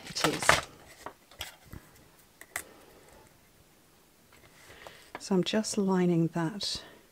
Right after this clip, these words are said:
up. There's the sticky end.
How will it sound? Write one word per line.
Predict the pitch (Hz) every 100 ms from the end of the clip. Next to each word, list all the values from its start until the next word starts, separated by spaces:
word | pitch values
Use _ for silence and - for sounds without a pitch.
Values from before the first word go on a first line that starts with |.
| _ - - - - - - - - - - - -
up. | 226 190 240 - - - - - - - - - - - _ - - - - - - - - _ _ _ _ _ - - - - - - - -
There's | 196
the | -
sticky | - - - 165
end. | 165 160 170